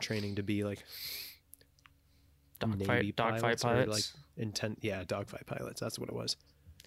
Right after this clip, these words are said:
Speaker 2: Yeah, they're
Speaker 1: Man,
Speaker 2: competing
Speaker 1: that
Speaker 2: for,
Speaker 1: would
Speaker 2: like, who's the best, basically.
Speaker 1: Oh, yeah.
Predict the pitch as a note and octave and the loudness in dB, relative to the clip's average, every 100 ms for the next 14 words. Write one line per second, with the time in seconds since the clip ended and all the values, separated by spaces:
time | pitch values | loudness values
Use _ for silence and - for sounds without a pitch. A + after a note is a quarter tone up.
0 | - - - F3+ D3+ C#3+ D3+ A2+ E3 D#3 | -20 -20 2 6 8 8 6 8 8 10
1 | D3+ - C3+ B2+ A#2+ A2+ - - C#3+ B2+ | 8 6 6 6 4 2 -6 -10 -2 0
2 | A2+ A2 G#2+ G#2 - G1+ - - C#3 - | 2 4 4 4 0 -2 -4 -8 -12 -12
3 | D3 D3+ - - - - - - - - | -12 -12 -14 -20 -20 -20 -20 -20 -20 -20
4 | - - _ - - - - A#2 A2 G#2+ | -20 -20 _ -20 -20 -20 -12 -4 -2 -2
5 | - A#2 | -4 -8